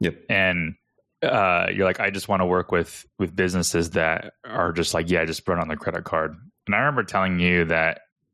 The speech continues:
Speaker 2: dude, honestly, the bigger businesses we get, they don't wanna pay by credit cards because they're, all the processing fees that they pay with credit card across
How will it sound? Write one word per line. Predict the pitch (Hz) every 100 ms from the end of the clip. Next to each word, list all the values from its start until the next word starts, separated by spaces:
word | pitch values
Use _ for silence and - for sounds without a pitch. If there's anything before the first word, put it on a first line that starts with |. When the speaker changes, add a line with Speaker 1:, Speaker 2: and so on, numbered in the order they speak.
| _ - _ - - -
Speaker 2:
dude, | - 104
honestly, | 87 92 92
the | 110
bigger | 82 87 87
businesses | 87 87 85 85
we | 85
get, | 80 85 104
they | 92
don't | 92 95
wanna | 82
pay | -
by | 85 82
credit | 90 90
cards | 98 98 202 - - _ _ _
because | - 190 - 90 85 76 - -
they're, | 107 90 95 92 90 87 80 _ _ _ _
all | 110 107 107
the |
processing | 95 104 95 - 98 90
fees | - 92
that | 85
they | 80
pay | - 87
with | -
credit | - 90 87
card | - 85 80 85
across | 95 - 85 80